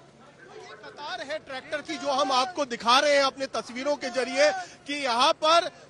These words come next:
जो अलग-अलग किसान, अ, जो संगठन के लोग हैं उन्होंने अपने ट्रैक्टर को एक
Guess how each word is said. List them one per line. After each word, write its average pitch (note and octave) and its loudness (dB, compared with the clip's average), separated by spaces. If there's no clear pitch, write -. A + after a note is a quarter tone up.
जो B3+ -4
अलग-अलग D#4 2
किसान, C#4 -2
अ, A#3+ -2
जो A#3+ -6
संगठन B3 -6
के C#4 -6
लोग B3 -4
हैं G3 -10
उन्होंने C#4+ -4
अपने D4+ -4
ट्रैक्टर B3 -8
को D#4 -8
एक C4+ -8